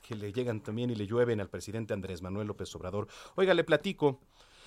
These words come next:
Hoy, doce de noviembre, es el Día Mundial contra la Neumonía,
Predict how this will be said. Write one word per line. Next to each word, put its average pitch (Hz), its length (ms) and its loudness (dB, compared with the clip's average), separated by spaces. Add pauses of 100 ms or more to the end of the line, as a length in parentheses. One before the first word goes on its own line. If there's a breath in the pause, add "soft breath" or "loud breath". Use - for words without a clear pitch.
(160)
Hoy, 160 160 10
doce 165 220 6
de 139 100 8
noviembre, 151 400 6
es - 100 0
el 131 120 2
Día 139 160 4
Mundial 123 360 4
contra 107 280 0
la 98 100 2
Neumonía, 98 640 0